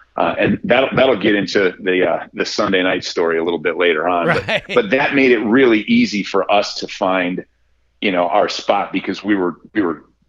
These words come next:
Speaker 1: directly behind their store.
Speaker 2: Okay. You had,
Speaker 1: Uh,
Speaker 2: like,
Speaker 1: and
Speaker 2: a
Speaker 1: that was all we
Speaker 2: landmark.
Speaker 1: could find. You know, yeah, yeah, exactly. Hey, find Ace Hardware, go behind it in our tent today. And we had a big old six-person tent, so it was taller than pretty much everything else around us. So it, it really wasn't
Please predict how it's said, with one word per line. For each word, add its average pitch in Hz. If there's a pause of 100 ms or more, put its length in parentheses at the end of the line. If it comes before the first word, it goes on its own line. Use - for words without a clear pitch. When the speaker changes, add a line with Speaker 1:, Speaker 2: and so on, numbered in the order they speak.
(300)
Speaker 1:
directly 107
behind 92
their 82
store. - (160)
Speaker 2:
Okay. 147
You 87
had, -
Speaker 1:
Uh, 160
Speaker 2:
like, 156
Speaker 1:
and 104
Speaker 2:
a 117
Speaker 1:
that 139
was 123
all 123
we 123
Speaker 2:
landmark. -
Speaker 1:
could 107
find. 98 (360)
You 120
know, 117
yeah, 165
yeah, -
exactly. 117
Hey, 135
find 139
Ace 143
Hardware, 151
go 135
behind 139
it 143
in 120
our 104
tent 107
today. 110
And 120
we 151
had -
a -
big 120
old 98
six-person -
tent, 117 (320)
so 104
it 127
was 110
taller 110
than 104
pretty 117
much 104
everything 104
else 101
around 98
us. - (260)
So 110
it, 127
it 123
really 123
wasn't 98